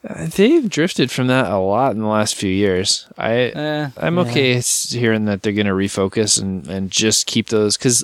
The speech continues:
Speaker 1: especially the last two console generations, they're, we're losing that. They're, uh, J R P Gs are becoming more and more niche, so it's cool to see that someone's trying to keep them still going.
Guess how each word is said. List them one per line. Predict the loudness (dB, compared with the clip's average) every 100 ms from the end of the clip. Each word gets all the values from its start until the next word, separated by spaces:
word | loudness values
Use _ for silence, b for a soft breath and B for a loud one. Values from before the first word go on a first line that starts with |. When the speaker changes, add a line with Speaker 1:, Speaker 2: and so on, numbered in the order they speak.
| -2
Speaker 1:
especially | -2 0 0 0 0 0 0 -4 b b b b b
the | -4
last | 0 2 0
two | 0 0
console | 0 -2 0 0
generations, | 0 -2 0 0 0 -2 -2
they're, | 0 2 0 -2 _ _ _ _
we're | -2 0
losing | 0 0 -2
that. | -4 -2
They're, | -2 -2 -6 -8
uh, | -10
J | -6 0 0
R | 0
P | 0
Gs | 0 0
are | -2
becoming | -2 -2
more | -2 -2
and | -2
more | -4 -4
niche, | -4 -2 -2
so | -2 -6
it's | -10 -8
cool | -4 -4
to | -2
see | -2
that | -2 -4
someone's | -4 -4 -4 -4
trying | -4 -6 -6
to | -6 -8 -10 -10
keep | -10
them | -8
still | -6 -4
going. | -4 -4